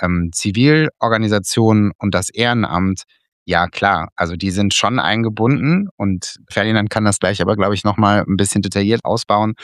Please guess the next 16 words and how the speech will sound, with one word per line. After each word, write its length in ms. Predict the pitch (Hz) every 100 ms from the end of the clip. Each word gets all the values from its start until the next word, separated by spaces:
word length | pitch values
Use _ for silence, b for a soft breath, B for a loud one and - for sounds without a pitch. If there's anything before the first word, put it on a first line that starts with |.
| B B -
Und 100 | 98
auch 100 | -
hier 240 | - 131
wieder 240 | 131 123
kurze 400 | 107 - 120 -
Anmerkung, 560 | 78 107 120 117 120 120 B B B _ _
wir 100 | -
können 300 | 101 123 143
da 100 | 123
schon 300 | 104 104 101
sehr, 320 | 95 110 123 117
sehr, 260 | 110 107
sehr 440 | 98 101 104 101 98 b b _ _ -
auf 200 | 104 -
ein 100 | 98
starkes, 680 | - 104 117 - 104 -